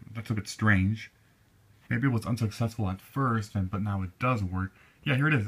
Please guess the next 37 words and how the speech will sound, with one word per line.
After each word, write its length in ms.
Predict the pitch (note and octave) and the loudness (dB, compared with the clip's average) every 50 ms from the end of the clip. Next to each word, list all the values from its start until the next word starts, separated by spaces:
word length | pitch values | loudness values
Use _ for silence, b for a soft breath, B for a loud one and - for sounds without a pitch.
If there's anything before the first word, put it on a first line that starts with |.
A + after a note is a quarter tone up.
| G#2+ - | -4 -8
It 200 | - - A2+ - | -10 -10 -4 -2
says 140 | C#3+ C#3 - | -2 -2 -2
player 280 | - C#3 C#3 C3+ C3+ | -2 0 0 2 2
one 180 | C#3+ E3 D#3+ A#2 | 2 2 2 2
now. 200 | F2+ F2+ F2 F2 - _ b b b b b b b b b b _ _ _ _ _ _ _ _ - | 0 -2 -4 -8 -14 _ b b b b b b b b b b _ _ _ _ _ _ _ _ -6
Um, 400 | - B2 B2+ B2 A#2+ A#2+ A#2 A2+ b b b b b b | -2 0 0 2 2 0 -2 -4 b b b b b b
you 120 | - C#3 | -2 2
can 120 | C#3+ E3 F#3+ | 4 6 6
use 140 | F3+ C3+ - | 6 4 2
four 200 | - C#3+ D3+ D#3 | 0 0 0 2
controllers 840 | - D3+ A#2+ - - A2+ B2+ D3 C#3 A2+ G#2+ G2 F#2 - - - - | 2 2 0 0 0 0 0 2 2 2 0 0 -2 -4 -10 -14 -6
up 160 | - A2+ A2 | -6 -6 -2
to 80 | - C#3+ | 0 0
the 100 | A#2+ G#2+ | 0 0
same 500 | G2 - - A#2 A#2+ A#2+ A#2+ A#2 A2 G2+ | -2 -2 0 0 2 2 2 2 2 2
device 520 | F#2+ G2 F#2 G2 A#2 C3 A#2 G2 F#2+ - - | 0 0 0 2 0 0 0 -2 -4 -8 -12
if 140 | - G#2 - | -10 -8 -8
it's, 140 | G2 - | -6 -4
if 200 | G#2+ A2 G2+ - | -4 -6 -4 -4
you're 100 | - G2+ | -6 -4
playing 180 | - A#2 A#2+ A#2 | 0 0 2 4
a 40 | G2+ | 4
multiplayer 540 | G2+ A#2 B2 A2 G2+ G2 G#2 G2+ G2 F#2+ F#2+ | 2 2 0 -2 -4 -4 -2 -2 -2 0 0
game. 220 | F#2+ F#2 F#2 F#2 b b b b b b b b b _ | 0 -2 -2 -4 b b b b b b b b b _
But 100 | - A#2 | -6 -2
there 180 | A#2+ C#3 C3+ B2 | 0 2 2 2
it 100 | A2 A2 | 2 2
is. 300 | C3 D#3+ D#3 - - - _ _ _ _ _ _ _ _ _ _ _ _ _ _ _ _ | 2 0 -2 -4 -10 -18 _ _ _ _ _ _ _ _ _ _ _ _ _ _ _ _
It 60 | A2 G2+ | -4 -4
says 140 | A2+ G#2 | -4 -4
connected, 720 | - - G#2 G2 G2+ A#2+ C#3 C#3+ - - G#2 A2+ C3 C#3+ - - - - | 0 2 2 4 4 4 2 0 0 0 2 2 2 0 -4 -6 -12 -10
and 160 | - A#2 A2+ | -6 -4 -2
it 120 | G#2 G2+ - | -2 -4 -6
seems 320 | - - - E3+ F3+ - | -6 -2 0 0 0 0
to 100 | - D3+ | 0 0
have 220 | C3+ A#2+ G2 F#2 | 0 0 0 -2
worked. 460 | F#2 G2 A#2+ C3 G#2+ A2+ C3+ C3+ - | -2 -2 -2 -2 -2 -2 -4 -6 -10